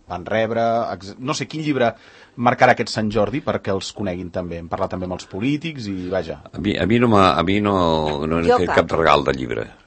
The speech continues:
Speaker 2: M'han regalat una dona, el Victus, perquè li vaig mig insinuar, i,
Speaker 1: Sí que
Speaker 2: i l'altre me l'he comprat jo, que és el Culla, el del Culla del,
Speaker 1: L'assaig
Speaker 2: del, de la,
Speaker 1: d'Esquerra.
Speaker 2: d'Esquerra Republicana.
Speaker 1: La història.
Speaker 2: I aquests dos els tinc per començar.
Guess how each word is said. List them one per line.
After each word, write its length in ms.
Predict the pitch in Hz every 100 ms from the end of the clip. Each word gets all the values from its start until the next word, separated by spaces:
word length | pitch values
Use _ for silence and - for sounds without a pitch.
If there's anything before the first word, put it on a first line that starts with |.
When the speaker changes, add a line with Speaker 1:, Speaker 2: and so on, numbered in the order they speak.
| - -
Speaker 2:
M'han 160 | 78 78
regalat 560 | 78 76 65 64 - - _ -
una 240 | 71 71
dona, 240 | 78 87 95
el 80 |
Victus, 320 | 82 87 - 127
perquè 160 | - 69
li 140 | 69 67
vaig 240 | 69 - 67
mig 240 | 69 65
insinuar, 720 | 69 69 71 - 73 71 87 110 - - - -
i, 100 | -
Speaker 1:
Sí 240 | - -
que 160 | 151 135
Speaker 2:
i 80 | 101
l'altre 240 | 110 110
me 80 | 120
l'he 80 | 120
comprat 320 | 110 90 95
jo, 120 | 98
que 100 | 101
és 40 | 95
el 40 | 78
Culla, 340 | 85 73 69 -
el 80 | 82 85
del 60 |
Culla 240 | 71 87 92
del, 260 | 92 78 73 67 62 58 - - -
Speaker 1:
L'assaig 320 | 107 104 117 82
Speaker 2:
del, 100 | 78
de 60 |
la, 60 | 78
Speaker 1:
d'Esquerra. 300 | 78 78 76
Speaker 2:
d'Esquerra 400 | 78 - 80 73 71
Republicana. 420 | 69 69 - 95
Speaker 1:
La 60 | 90
història. 360 | - 87 78 -
Speaker 2:
I 100 | 73
aquests 220 | 85 78
dos 160 | 85
els 120 | 92 85
tinc 100 | 80
per 120 | 80
començar. 420 | 73 73 71 67